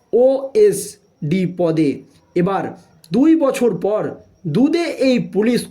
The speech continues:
কর্তাকে কেন্দ্রীয় সশস্ত্র বাহিনীর জন্য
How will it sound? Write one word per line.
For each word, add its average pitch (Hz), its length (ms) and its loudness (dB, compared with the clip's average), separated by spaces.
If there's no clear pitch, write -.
কর্তাকে 208 680 -2
কেন্দ্রীয় 339 500 2
সশস্ত্র 262 720 -2
বাহিনীর 202 460 -2
জন্য 196 520 0